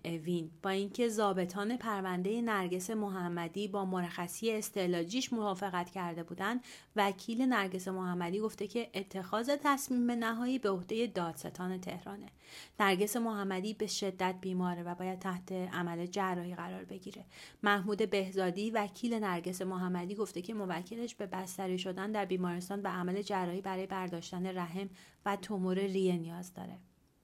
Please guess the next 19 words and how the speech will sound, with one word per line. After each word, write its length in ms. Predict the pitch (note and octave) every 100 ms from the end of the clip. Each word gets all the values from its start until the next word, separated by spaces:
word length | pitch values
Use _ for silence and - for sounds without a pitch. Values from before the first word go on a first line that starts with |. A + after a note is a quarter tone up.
| _ _ _ -
نسرین 540 | A3 G#3 F#3 A#3 A3 A#3+
ستوده 500 | - A3 A3 G#3 G#3+
هم 240 | G#3+ A3
که 200 | A3 G3+
خیلی 280 | - C4 D4
از 200 | A#3 F#3
ما 100 | F#3+
می‌شناسیمش 920 | F#3+ F#3 G3 F#3+ G3 F#3+ F#3 F#3 F#3 F#3
و 240 | F#3 F3+
می‌دونیم 420 | F3+ F#3+ G#3+ G3+
که 280 | F3+ G3+ G3 F#3
وکیل 400 | F3+ F#3 G3+ G3+
حقوق 440 | G3+ G3 G3 F3+
بشر 520 | F3+ F3+ F3+ G3+ G3 F#3+
و 100 | F#3+
مدافع 520 | F#3 F3+ E3+ A3 A3
حقوق 420 | G#3 G#3 G3+ G3
زنان 560 | F3+ F3 F3 F3 F3
و 60 | F3+